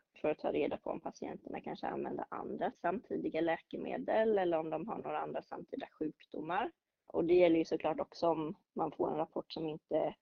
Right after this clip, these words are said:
är valid. Då försöker vi få tag på den informationen så att vi kan få en valid rapport. Och sen utifrån all den här informationen som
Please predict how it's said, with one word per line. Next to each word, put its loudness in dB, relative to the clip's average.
är 2
valid. 4
Då 0
försöker -2
vi 0
få -4
tag 4
på -4
den -4
informationen -4
så -6
att -6
vi -2
kan -8
få -4
en -4
valid 0
rapport. -6
Och 0
sen 8
utifrån 2
all 4
den -2
här 0
informationen -4
som -6